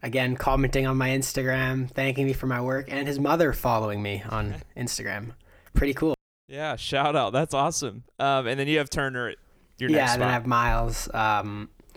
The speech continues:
Speaker 1: I mean, he's kinda confused me a little bit this season with some of his mixed, uh, messages.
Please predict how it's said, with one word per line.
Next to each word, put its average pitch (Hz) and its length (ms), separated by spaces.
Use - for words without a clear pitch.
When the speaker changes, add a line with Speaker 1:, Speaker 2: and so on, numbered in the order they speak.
Speaker 1:
I 131 80
mean, 139 300
he's 131 200
kinda 160 240
confused 147 460
me 147 80
a 139 40
little 139 140
bit 135 200
this 131 140
season 139 380
with 127 220
some 127 140
of 123 100
his 123 180
mixed, - 500
uh, 113 240
messages. 120 720